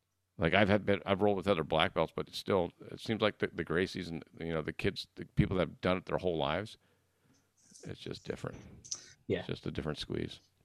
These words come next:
Speaker 2: Absolutely. And, um,
Speaker 1: Yeah.
Speaker 2: I think that contact sport is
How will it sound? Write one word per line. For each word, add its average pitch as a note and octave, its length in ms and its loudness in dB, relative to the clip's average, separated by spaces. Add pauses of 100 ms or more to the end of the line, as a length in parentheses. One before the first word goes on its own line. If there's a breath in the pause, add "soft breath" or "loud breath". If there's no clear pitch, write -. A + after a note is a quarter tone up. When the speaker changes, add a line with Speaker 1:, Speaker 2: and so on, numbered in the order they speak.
Speaker 2:
Absolutely. F2 460 -6 (1040 soft breath)
And, G2+ 180 2
um, G2 200 6
Speaker 1:
Yeah. E2 160 -2 (520)
Speaker 2:
I A2 40 2
think - 380 4 (340)
that - 260 2 (240)
contact - 720 2
sport G2 480 6
is - 520 0